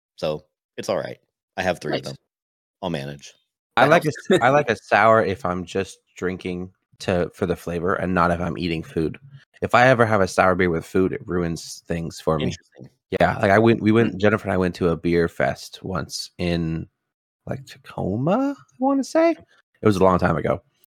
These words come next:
Speaker 3: Um, but they had a couple sours I thought were really good. And Jennifer thought they tasted like vomit because of the acidity of 'em. Um, but, like, thinking back on those, like, they were tasty to drink, but I would not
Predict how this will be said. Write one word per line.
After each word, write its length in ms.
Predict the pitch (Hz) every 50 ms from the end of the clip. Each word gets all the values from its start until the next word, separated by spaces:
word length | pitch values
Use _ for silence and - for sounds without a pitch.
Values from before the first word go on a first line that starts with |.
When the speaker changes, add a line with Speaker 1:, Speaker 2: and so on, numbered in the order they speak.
| _ -
Speaker 3:
Um, 360 | - 95 90 87 85 82 90 92
but 140 | - 87
they 140 | - 101 98
had 140 | 98 101 90
a 60 | 90
couple 560 | - - 98 - - 90 87 82 76 - - _ _ _
sours 520 | - - - 85 101 98 90 80 85 - -
I 180 | - 107 131 123
thought 160 | 131 113 80
were 60 | 92
really 220 | 92 87 85 82 80
good. 280 | 90 90 85 80 80 - _ _ _ _ _ _ _ _ _ _ _ -
And 100 | 87 85
Jennifer 300 | 110 117 127 123 110 107
thought 160 | 104 95 76
they 80 | 85 90
tasted 320 | - 92 87 - 87 87
like 160 | 82 80 78
vomit 380 | 82 87 87 87 85 82 - - _ _ _ _ _ _ _ _ _ _ _ _ - - - - - _
because 300 | - - - 104 95 82 87
of 100 | 82 80
the 120 | 90 87
acidity 520 | 85 - - 101 90 85 87 85 82 82 - -
of 140 | 87 85 80
'em. 220 | 82 80 80 87 - _ _ _ _ _ _ _ _ _ _ -
Um, 480 | - 98 90 85 80 80 76 71 - - _ _ _ _ _ _ _ _ _ -
but, 160 | 101 92 76
like, 220 | 92 90 85 82 -
thinking 320 | - 135 120 107 101 95
back 260 | 90 104 104 113 - 98
on 120 | 98 95
those, 180 | 92 87 87 87
like, 140 | 90 - -
they 120 | 98 104
were 120 | 107 101 90
tasty 380 | - - 104 117 117 - - 85
to 80 | 82
drink, 320 | 82 90 107 110 104 85 - -
but 100 | - -
I 100 | - 95
would 200 | 90 87 80 -
not 380 | 90 90 95 95 95 85 -